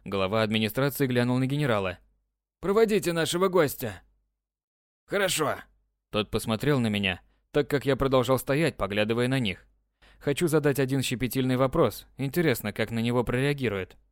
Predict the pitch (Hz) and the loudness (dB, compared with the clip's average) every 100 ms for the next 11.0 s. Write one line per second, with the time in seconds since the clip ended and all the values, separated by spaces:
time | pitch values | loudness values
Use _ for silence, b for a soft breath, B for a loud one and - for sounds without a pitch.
0 | _ _ _ _ _ b b - - 165 | _ _ _ _ _ b b -8 4 4
1 | 117 120 117 123 - 135 156 123 98 - | 6 2 2 0 0 -2 0 0 -4 -8
2 | _ - 143 131 147 135 127 127 123 131 | _ -6 0 2 2 2 0 0 2 2
3 | 127 123 127 - 127 139 131 143 107 90 | 2 2 0 -2 -6 -6 -4 -2 -2 -4
4 | - _ _ _ _ _ _ _ - 98 | -10 _ _ _ _ _ _ _ -2 0
5 | - 120 123 131 123 127 117 117 117 120 | 2 2 0 2 0 0 -2 -2 2 0
6 | 120 113 113 - 117 120 - 131 98 87 | 2 -2 -4 0 2 2 0 0 -2 -8
7 | _ _ _ _ _ _ _ 120 139 - | _ _ _ _ _ _ _ -2 -2 2
8 | 156 104 101 104 104 120 113 92 - _ | 2 2 0 0 2 0 0 -2 -8 _
9 | _ b b 135 151 131 139 - 131 131 | _ b b -4 -4 -2 -2 0 2 4
10 | 127 123 120 120 - 123 123 117 120 | 4 2 2 0 -2 0 0 0 0